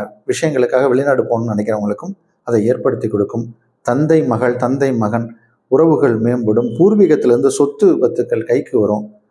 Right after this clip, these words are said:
இந்த மாதிரியான விஷயங்கள்லாம் ஏற்படுத்தும். குரு தனது ஏழாவது பார்வையாக உங்கள் ராசிக்கு பதினோராம் இடத்தை பார்க்கிறார், அதுவும் சொந்த வீடு அவர், அந்த இடத்தை பார்க்கிறார். அதனால லாபங்கள் கிடைக்கும். அப்ப சுய தொழில் செய்துகிட்டு இருக்கிறவங்களுக்கெல்லாம் இப்ப நிறைய லாபங்கள் கிடைக்கும்,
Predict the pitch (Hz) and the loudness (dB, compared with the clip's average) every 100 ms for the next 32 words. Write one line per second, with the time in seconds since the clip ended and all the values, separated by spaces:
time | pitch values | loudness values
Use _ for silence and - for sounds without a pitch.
0 | _ - 123 127 139 117 104 135 110 117 | _ -6 -2 0 0 -2 -2 -4 -2 0
1 | 107 - 107 - - _ _ _ _ - | -2 -2 -6 -8 -16 _ _ _ _ 0
2 | 240 262 175 147 127 147 220 240 226 185 | 4 4 4 2 2 4 6 6 4 4
3 | 165 147 139 139 139 185 156 120 131 180 | 2 2 2 4 4 2 0 0 0 0
4 | 196 160 120 160 226 220 180 139 165 156 | -2 -2 -4 0 2 2 0 0 -2 0
5 | 117 127 180 147 202 - 196 240 190 123 | 2 2 2 0 -2 -2 0 2 2 2
6 | 52 - - _ _ _ _ _ 156 165 | -2 -6 -16 _ _ _ _ _ 2 4
7 | 160 165 139 117 117 135 202 156 143 233 | 4 2 2 2 2 2 2 4 4 4
8 | 277 254 185 165 117 113 107 120 135 - | 4 2 2 2 0 -2 -4 -4 -4 -2
9 | 202 277 277 185 170 165 143 151 135 127 | 0 2 2 2 2 0 -2 -2 -6 -8
10 | 120 120 110 104 110 151 208 _ _ _ | -4 -2 -2 -8 -6 -6 -8 _ _ _
11 | _ 135 151 123 123 196 226 170 127 151 | _ -4 -2 0 2 4 4 4 2 2
12 | 156 123 131 - 107 107 - | 0 -2 -4 -2 -4 -4 -6